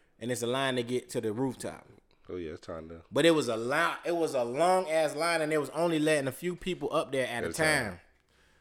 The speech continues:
Speaker 1: Nigga, we found a little cozy little spot in the corner, man.
Speaker 2: Yeah.
Speaker 1: We smoked the joint, and I was like, "Bro, you ready?" She was like, "Yep." <laughs>
Speaker 2: Y'all was in there, with an hour?
Speaker 1: Nigga, hour and a half, maybe.
Speaker 2: <laughs>
Speaker 1: And it took thirty minutes to park because it wasn't no street parking like that.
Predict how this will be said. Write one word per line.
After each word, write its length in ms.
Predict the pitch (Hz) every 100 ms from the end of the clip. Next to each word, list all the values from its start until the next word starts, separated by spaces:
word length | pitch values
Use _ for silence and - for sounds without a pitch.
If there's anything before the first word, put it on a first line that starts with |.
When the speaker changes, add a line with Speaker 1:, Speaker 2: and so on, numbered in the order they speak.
| _ _ -
Speaker 1:
Nigga, 180 | 135 123
we 120 | 147
found 260 | 156 151 147
a 20 |
little 200 | 147 139
cozy 320 | 131 165 156
little 160 | 151 151
spot 280 | - 165 165
in 60 | 156
the 60 |
corner, 360 | 151 180 175 165
man. 180 | 165 165
Speaker 2:
Yeah. 80 | 165
Speaker 1:
We 60 |
smoked 280 | 165 175 160
the 80 | 151
joint, 360 | 147 180 175 - -
and 140 | - 113
I 100 | 127
was 80 | 120
like, 180 | 113
"Bro, 120 | 107 113
you 120 | 131
ready?" 360 | 156 160 160 156 -
She 100 | - 95
was 120 | 90
like, 200 | 85 87
"Yep." 340 | 160 - - - -
<laughs> 340 | 156 - -
Speaker 2:
Y'all 140 | 78 92
was 120 | 87
in 60 |
there, 120 | 85 82
with 120 | 82
an 60 |
hour? 320 | 78 98 107 110
Speaker 1:
Nigga, 340 | 180 180 147 127
hour 240 | 139 156
and 80 | 143
a 20 |
half, 400 | 131 135 127 110 180
maybe. 560 | 139 143 113 92 104
Speaker 2:
<laughs> 40 | 87
Speaker 1:
And 120 | 131
it 160 | 131 127
took 240 | 202 208
thirty 340 | - 139 147 147
minutes 300 | 147 147 131
to 80 | 131
park 420 | - 175 165 131
because 320 | 127 151 139
it 100 | 135
wasn't 240 | 156 180 175
no 100 | 156
street 320 | - 170 160
parking 320 | 151 143 139
like 180 | 135 123
that. 240 | 127 127